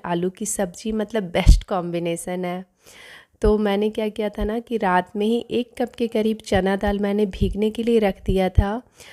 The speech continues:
ये अच्छे से सोख हो गई हैं, तो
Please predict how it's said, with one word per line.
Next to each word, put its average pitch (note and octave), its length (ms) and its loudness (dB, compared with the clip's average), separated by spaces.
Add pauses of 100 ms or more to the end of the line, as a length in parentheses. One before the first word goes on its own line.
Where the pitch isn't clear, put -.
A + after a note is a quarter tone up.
(240)
ये - 60 -4
अच्छे D#4+ 240 -6
से D#4+ 160 0
सोख B3 480 2
हो B3 160 2
गई G3+ 300 2
हैं, A3 220 -2 (680)
तो A3 300 4